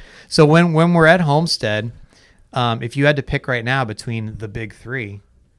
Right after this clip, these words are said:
which one's gonna win the title? One has six wins, that's Harvick. One has five wins, that's Kyle Busch. One has four wins, that's Truex.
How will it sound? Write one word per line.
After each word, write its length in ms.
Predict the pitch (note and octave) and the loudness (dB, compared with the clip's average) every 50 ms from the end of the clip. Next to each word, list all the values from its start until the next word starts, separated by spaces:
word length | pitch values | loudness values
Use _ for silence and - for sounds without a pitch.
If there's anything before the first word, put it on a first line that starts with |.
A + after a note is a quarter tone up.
| _ _ _ _ _ _ | _ _ _ _ _ _
which 280 | - B2+ A#2+ A#2 - - | -12 -8 -8 -8 -8 -8
one's 260 | B2+ B2 A#2+ A#2 A2 | -8 -8 -6 -8 -8
gonna 420 | - A#2+ A#2 A#2 A#2 A#2 A#2 A2+ A#2 C3 _ - | -8 -8 -6 -6 -6 -6 -6 -8 -10 -14 _ -14
win 480 | - A#2 C3 C3+ B2+ A#2+ B2+ B2+ B2+ A#2+ _ _ _ _ _ _ _ | -10 -6 -4 -4 -4 -4 -6 -8 -10 -12 _ _ _ _ _ _ _
the 80 | - A2+ | -16 -10
title? 420 | - - C#3 F3+ D#3+ F#2+ F#2+ - _ _ _ _ _ _ _ _ _ - | -6 -4 -4 -4 -4 -8 -12 -16 _ _ _ _ _ _ _ _ _ -8
One 180 | A#2+ B2+ C#3 | -4 -2 0
has 220 | D#3 E3 E3+ D#3+ - | 2 2 2 0 0
six 260 | - D#3+ D3 - - | -2 -2 -4 -4 -4
wins, 280 | B2+ A#2 A#2 A#2+ B2 B2 | -6 -4 -4 -4 -2 -4
that's 220 | B2 B2+ - - | -4 -4 -6 -12
Harvick. 560 | - - - B2+ B2+ A2+ G#2 G#2 A2 B2 - - _ _ _ _ _ _ - | -12 -4 -2 0 0 0 -2 -4 -6 -6 -8 -14 _ _ _ _ _ _ -10
One 180 | - B2 C3+ | -6 -4 -2
has 220 | C#3+ C#3+ C#3+ C3+ - | 0 0 -2 -4 -6
five 360 | - - C#3 C#3 D3+ C#3+ B2 | -6 -2 0 2 2 2 0
wins, 200 | A#2+ A#2+ A#2+ A2 | -2 -4 -4 -2
that's 200 | A#2+ A#2+ A#2+ - | -4 -4 -6 -6
Kyle 240 | - - A#2+ A#2+ A2 | -6 -4 -4 -4 -2
Busch. 240 | A#2 A2+ A2+ - - | -4 -6 -6 -6 -8
One 100 | B2 A#2+ | -8 -8
has 140 | A#2+ A2+ - | -8 -8 -10
four 240 | - - C3 C3 A#2+ | -8 -6 -6 -4 -4
wins, 220 | A#2 A2+ A2+ G#2+ | -4 -6 -6 -6
that's 180 | A#2 A2 - - | -8 -10 -10 -12
Truex. 640 | - - C#3 C3 A2 G2 G#2 - - - - - | -8 -6 -4 -4 -4 -6 -8 -12 -14 -16 -18 -18